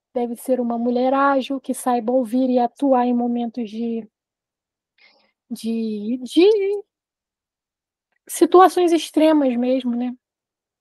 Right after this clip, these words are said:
Como você tá perdendo uma mulher ali, a chance de morrer a mãe e o filho, como é que você vai lidar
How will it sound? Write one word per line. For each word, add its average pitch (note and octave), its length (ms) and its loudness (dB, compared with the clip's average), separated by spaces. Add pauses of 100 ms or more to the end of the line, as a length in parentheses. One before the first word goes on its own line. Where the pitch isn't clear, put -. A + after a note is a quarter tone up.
(340)
Como B3+ 300 2
você C#4 200 -4
tá C4 140 0
perdendo C#4+ 500 2
uma D#4+ 200 4
mulher C4+ 520 -2
ali, A#3+ 320 -6 (160)
a C#4 160 -4
chance C#4 320 -4
de B3 140 -2
morrer C4+ 340 2
a C4 100 0
mãe C#4 240 -2
e - 20 -2
o G4 80 -6
filho, A#3+ 400 -4
como C#4 200 0
é C#4+ 80 0
que C4 100 -8
você C4+ 280 -2
vai B3 180 0
lidar A#3+ 320 -4